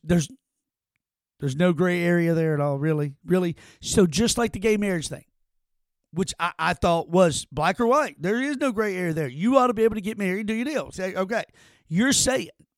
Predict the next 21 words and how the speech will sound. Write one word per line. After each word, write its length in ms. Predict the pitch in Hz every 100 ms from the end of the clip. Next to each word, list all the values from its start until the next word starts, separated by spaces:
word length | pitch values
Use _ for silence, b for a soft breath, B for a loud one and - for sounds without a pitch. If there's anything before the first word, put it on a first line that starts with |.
| _ _ _ _ _ _ _ _ _ _ _ _ - 147 156 170
that 360 | 185 - - - _ -
using 460 | 160 247 226 262
the 60 | 247
restroom, 420 | 233 185 - - - _ _ _ _ _ _ _ _ _ _ _ _ _ _ _ _ _ _
whatever 320 | 165 233 233
restroom 320 | 226 - 208
you 140 | 185 151
want, 140 | - _ _ _ _ _ _ _ _ _ -
playing 260 | 240 262
whatever 220 | 254 240 220
sports 440 | - 220 196 -
you 120 | 151
want, 200 | 131 - _ _ _ _ _ _ _
going 180 | 226 269
in 80 | 254
whatever 300 | 254 240 233
locker 300 | 226 214 190
room 200 | 165 151
you 120 | 147
want, 220 | 139 123 _ _ _ _ _ _ _ _ _ 117
that's 520 | 139 196 220 - -